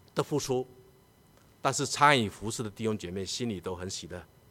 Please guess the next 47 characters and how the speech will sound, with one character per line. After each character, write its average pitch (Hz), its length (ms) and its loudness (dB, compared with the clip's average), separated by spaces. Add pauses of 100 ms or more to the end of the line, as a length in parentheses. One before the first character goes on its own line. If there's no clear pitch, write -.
(440)
虽 - 160 2
然 165 120 10
很 156 140 6
辛 214 220 10
苦， 127 280 4 (840)
但 127 140 0
心 131 280 -2
里 98 100 -6
都 95 140 -6
很 90 180 -10
喜 92 200 -12
乐、 85 180 -16 (240)
很 98 100 -8
满 87 200 -8
足， 85 160 -20 (720)
因 131 180 0
为 131 100 2
都， 120 260 4
他 135 200 0
们 110 120 0
都 113 120 2
看 120 360 2
到 117 200 4
了， 85 160 -8
都 139 160 0
见 147 320 8
证 135 220 6
了 92 200 -2 (380)
神 120 300 2
自 143 160 0
己 98 80 -6
的 101 120 -4
作 98 240 -2
为， 90 220 -8
神 101 240 -6
自 - 100 -8
己 87 120 -12
的 82 100 -10
恩 90 140 -10
典。 80 180 -12 (1400)
就 127 100 -4
像 127 160 2
当 135 220 6
年 127 280 6 (320)
随 135 200 -2
着 156 120 10
彼-， 131 280 -2